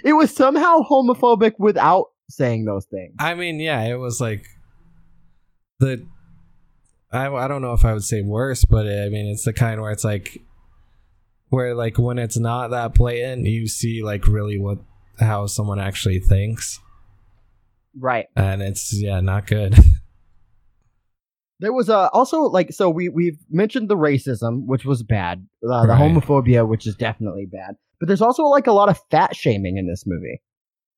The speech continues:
Speaker 1: Like, they're, like, whenever Kevin James is doing, like,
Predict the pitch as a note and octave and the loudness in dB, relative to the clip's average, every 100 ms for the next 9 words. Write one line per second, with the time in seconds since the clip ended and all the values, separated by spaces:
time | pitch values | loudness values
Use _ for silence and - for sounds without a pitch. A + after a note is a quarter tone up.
0 | _ _ _ _ _ _ _ D3 - - | _ _ _ _ _ _ _ 2 2 0
1 | D#3+ E3 D#3+ D3+ D3 C#3 E3+ F#3 G3+ A3+ | 2 4 4 4 2 2 2 4 2 0
2 | G#3+ F#3+ F#3+ C#3+ D#3 E3+ C#3+ B2 C#3+ C#3 | 0 2 2 2 2 -2 -4 0 0 2
3 | A#2 | -2